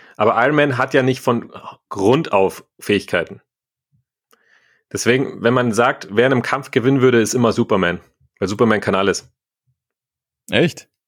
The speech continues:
Speaker 1: Ja, natürlich.
Speaker 2: Ich hab tatsächlich
Speaker 1: Der
Speaker 2: die
Speaker 1: macht dich
Speaker 2: ganzen
Speaker 1: fertig.
Speaker 2: Superman-Filme nie geguckt, ne? Ich fand
Speaker 1: Super.
Speaker 2: den auch nie cool.
Speaker 1: Der ist nicht cool, aber der macht dich fertig.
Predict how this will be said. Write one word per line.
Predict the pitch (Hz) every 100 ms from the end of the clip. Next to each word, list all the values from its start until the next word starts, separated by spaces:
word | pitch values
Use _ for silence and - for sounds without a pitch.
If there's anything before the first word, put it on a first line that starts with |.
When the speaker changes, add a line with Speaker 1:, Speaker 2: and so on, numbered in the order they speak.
| _ _
Speaker 1:
Ja, | 90
natürlich. | 85 113 135
Speaker 2:
Ich | -
hab |
tatsächlich | 120 107 151 104
Speaker 1:
Der |
Speaker 2:
die | 95
Speaker 1:
macht | 123
dich |
Speaker 2:
ganzen | 156 120
Speaker 1:
fertig. | -
Speaker 2:
Superman-Filme | 196 165 107 104 - 135 127
nie | 127 175
geguckt, | 170 170 -
ne? | - 110 180 _ _
Ich | - -
fand | 151 202
Speaker 1:
Super. | 180
Speaker 2:
den |
auch | 104 139
nie | 165 -
cool. | 208 151 101 - _ - _ _ -
Speaker 1:
Der | -
ist | 131
nicht | 156 131 -
cool, | 165 127
aber | 131
der | 127
macht | 139
dich | 127 -
fertig. | 147 92 -